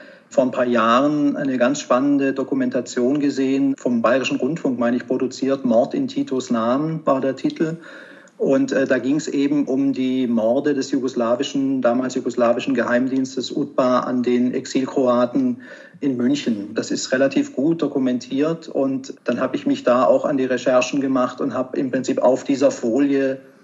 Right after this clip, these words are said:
dann meinen eigenen, jetzt aber fiktionalen Fall entwickelt, aber eben auch auf diesem authentischen Hintergrund.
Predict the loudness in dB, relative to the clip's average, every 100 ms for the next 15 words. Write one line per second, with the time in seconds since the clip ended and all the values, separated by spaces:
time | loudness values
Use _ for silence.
0 | _ 0 2 2 2 2 0 0 0 0
1 | 0 2 2 2 0 -4 -18 -20 -10 -4
2 | -2 0 2 2 -2 -4 -2 0 0 -2
3 | -2 0 0 0 -4 -6 -6 -4 -4 -4
4 | 0 2 4 4 2 0 2 2 0 -4
5 | -2 2 0 0 -4 -2 -2 -2 -2 -2
6 | -2 -4 -4 -8